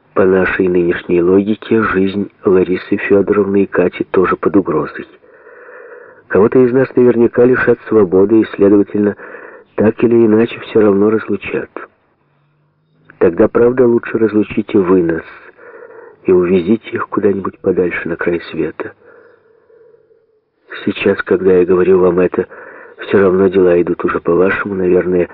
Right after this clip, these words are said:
мне станет невмоготу, и, поступивши с гордостью и самолюбием,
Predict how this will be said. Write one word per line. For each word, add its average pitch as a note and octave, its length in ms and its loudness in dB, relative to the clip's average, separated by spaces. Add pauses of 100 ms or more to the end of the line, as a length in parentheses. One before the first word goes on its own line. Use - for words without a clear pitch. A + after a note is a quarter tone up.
(540)
мне F2+ 220 0
станет F#2+ 440 -2
невмоготу, F#2 720 0
и, G2+ 80 -4
поступивши - 720 -2
с G2 80 -10
гордостью F#2+ 680 0
и E2 140 -2
самолюбием, F#2+ 680 0